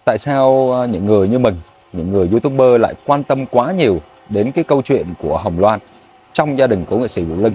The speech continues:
và nói rằng, à, những cái việc mà chúng tôi đang làm là ăn không ngồi rồi, rồi ngồi nói lung tung.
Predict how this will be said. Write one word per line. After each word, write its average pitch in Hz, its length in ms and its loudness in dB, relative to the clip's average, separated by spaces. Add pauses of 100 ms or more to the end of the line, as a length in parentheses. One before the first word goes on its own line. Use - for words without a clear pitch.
(680)
và 123 200 0
nói 120 180 4
rằng, 120 360 0
à, 90 380 0
những - 140 -10
cái 143 100 -2
việc 135 200 2 (360)
mà 92 120 0
chúng 135 160 -6
tôi 139 140 4
đang 120 200 2
làm 95 200 2 (420)
là 101 300 2
ăn 143 140 -2
không 147 280 -4
ngồi 101 180 0
rồi, 92 300 2 (380)
rồi 98 140 4
ngồi 107 300 2
nói 110 320 2 (120)
lung 120 220 -2
tung. 117 180 0